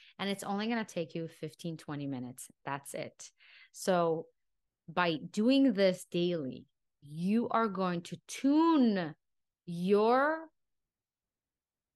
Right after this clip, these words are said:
to that certainty frequency right away. And you're gonna see how your day is gonna change.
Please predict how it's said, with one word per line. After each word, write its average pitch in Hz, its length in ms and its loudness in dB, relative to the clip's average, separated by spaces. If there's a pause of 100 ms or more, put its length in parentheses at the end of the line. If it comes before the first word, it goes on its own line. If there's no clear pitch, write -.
(2000)
to 196 140 0
that 185 320 -2
certainty 185 680 -6
frequency 160 640 -8
right 147 300 -6
away. 185 420 -6 (1080)
And 175 200 -2
you're 180 160 0
gonna 196 220 -2
see 185 280 -6 (160)
how 190 640 -2 (180)
your 165 140 -2
day 147 220 -2
is 147 100 -8
gonna 139 200 -8
change. - 600 -14